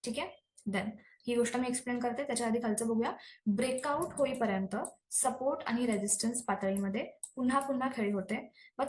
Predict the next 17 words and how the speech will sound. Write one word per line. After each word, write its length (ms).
त्यानंतरची 640
खेळी 320
नवीन 380
प्राइस 280
रेंजमध्ये 520
होते. 280
ओके, 200
येस. 280
आता 180
हे 160
एक्सप्लेन 480
करण्यासाठी 680
आपण 400
एका 340
ब्लँक 520
स्क्रीनवरती 560
जाऊया. 300